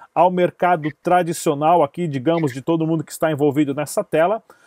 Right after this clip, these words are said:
foi a pessoa que ensinou, né, o que que era análise gráfica, o candle chart, para os analistas da Bolsa de Valores no Brasil na década de setenta.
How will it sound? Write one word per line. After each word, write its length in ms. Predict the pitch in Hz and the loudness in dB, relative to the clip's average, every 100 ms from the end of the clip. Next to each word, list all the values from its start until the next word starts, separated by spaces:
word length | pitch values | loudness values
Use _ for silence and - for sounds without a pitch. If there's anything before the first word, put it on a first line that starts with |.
| _ _ - | _ _ -8
foi 220 | - 226 | 2 4
a 80 | 269 | 4
pessoa 500 | 220 190 - 220 220 | 2 0 2 4 4
que 440 | - 196 185 156 | 0 -2 0 0
ensinou, 720 | 226 196 - 247 180 185 269 277 | -2 -2 -2 0 2 4 4 2
né, 180 | 196 | 2
o 100 | 214 | 2
que 160 | - 208 | 0 -4
que 120 | 226 | 0
era 100 | 214 | 2
análise 480 | 170 185 196 170 170 | 2 2 0 0 -2
gráfica, 500 | 127 175 214 - 180 | 0 2 2 0 -2
o 80 | 165 | -2
candle 400 | - 185 170 160 | -2 -2 -2 -2
chart, 380 | - 175 185 - | 0 0 0 -4
para 260 | 151 196 220 | -2 2 2
os 140 | 170 | 2
analistas 800 | 196 185 143 202 - 165 151 - _ _ _ _ _ | 2 2 0 -2 -2 -2 -2 -6 _ _ _ _ _
da 100 | 165 | 2
Bolsa 400 | 127 135 202 185 | 2 2 2 2
de 80 | 165 | 0
Valores 380 | 165 165 185 156 | 2 4 2 0
no 140 | 180 | 0
Brasil 420 | 180 147 113 165 | 2 2 0 -4
na 100 | 185 | -2
década 380 | 156 175 170 156 | 0 -2 -2 -4
de 80 | - | -2
setenta. 640 | 262 240 170 185 226 214 | -4 -2 -4 -4 -4 -4